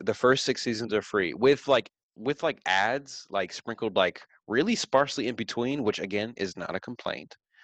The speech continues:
Um, but yeah, no, first six seasons are just free. Like, and when I don't know wh-, what to watch,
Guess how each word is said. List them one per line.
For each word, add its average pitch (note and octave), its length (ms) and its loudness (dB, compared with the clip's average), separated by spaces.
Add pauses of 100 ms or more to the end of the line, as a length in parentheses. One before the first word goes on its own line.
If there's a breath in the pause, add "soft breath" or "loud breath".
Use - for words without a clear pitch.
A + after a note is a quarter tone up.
(480 loud breath)
Um, F2+ 460 4 (360 soft breath)
but F2+ 140 -2
yeah, A#2+ 300 4
no, A2 280 2 (380)
first B2+ 180 0
six C3+ 180 -2
seasons B2 280 -4
are G#2 60 -4
just G#2+ 200 -4
free. G#2+ 240 0 (200)
Like, F2 260 0
and F#2+ 380 0
when G2 100 2
I G2 60 2
don't G#2+ 160 0
know G#2+ 280 2
wh-, - 80 -6
what G#2+ 140 -2
to G2 80 -2
watch, G2 360 -2